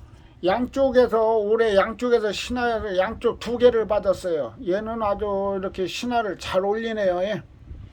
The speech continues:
잘 올리는 종류, 종자입니다. <laughs> 종류가 아니라 종자지요. 예. 아, 얘는 제가 이십오만 원, 이십오만 원에 등재해 보겠습니다.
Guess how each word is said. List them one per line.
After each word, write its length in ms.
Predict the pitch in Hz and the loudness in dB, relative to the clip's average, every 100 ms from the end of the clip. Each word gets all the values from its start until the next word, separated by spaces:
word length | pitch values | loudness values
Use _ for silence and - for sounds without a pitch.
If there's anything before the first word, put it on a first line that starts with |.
| - | -20
잘 240 | - 185 185 | -8 -4 -2
올리는 460 | 196 220 226 214 | -2 -4 -2 -4
종류, 680 | 185 214 220 214 190 175 156 | -4 -6 -4 -2 0 -2 -6
종자입니다. 840 | - 190 208 226 208 208 185 156 - - - - - - | -6 -6 4 4 4 -2 -2 -2 -4 -20 -20 -20 -20 -6
<laughs> 360 | - - 156 117 | -4 0 -2 -2
종류가 460 | 165 170 196 196 | -4 -4 -4 0
아니라 280 | 180 180 170 | 0 0 -4
종자지요. 840 | 156 180 185 165 156 156 147 160 175 | -2 -6 -2 2 2 2 -2 0 -2
예. 100 | - - - - - - - - | -6 -18 -20 -20 -20 -20 -20 -12
아, 160 | - 240 | 4 6
얘는 560 | 247 277 277 277 285 | 10 8 8 2 2
제가 460 | 247 247 240 233 220 | 0 -4 2 4 4
이십오만 840 | 214 247 - 277 226 254 254 247 | 2 -4 -2 2 4 4 4 2
원, 600 | 240 214 214 233 254 240 185 | 4 4 4 4 2 0 -2
이십오만 720 | 214 233 233 214 233 240 233 | -6 -4 -2 4 6 6 0
원에 240 | 226 208 | 2 0
등재해 460 | - 233 220 208 233 | 0 -2 0 0 -2
보겠습니다. 800 | 220 214 - 220 196 180 170 | -2 -6 -6 -8 -8 -6 -6